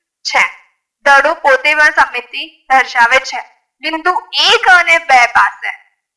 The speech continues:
હવાના વેગ જે છે એ એક સરખા હશે. બર્નોલીના સમીકરણ અનુસાર એક અને બે પાસેના દબાણ પણ સરખા હશે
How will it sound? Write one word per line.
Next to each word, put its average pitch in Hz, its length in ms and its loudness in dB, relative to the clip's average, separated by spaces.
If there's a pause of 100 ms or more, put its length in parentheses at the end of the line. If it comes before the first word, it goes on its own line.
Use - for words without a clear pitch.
(1200)
હવાના 269 500 4 (140)
વેગ 311 260 -2
જે 330 280 0
છે 254 220 -6 (1120)
એ 311 80 0 (140)
એક 330 180 -2
સરખા 262 540 2
હશે. 247 400 -6 (320)
બર્નોલીના 294 640 2
સમીકરણ 339 540 0
અનુસાર 294 580 2
એક 320 200 -6
અને 330 160 -2
બે 311 220 2
પાસેના 294 380 2
દબાણ 285 440 4
પણ 381 160 4
સરખા 262 400 2
હશે 240 280 0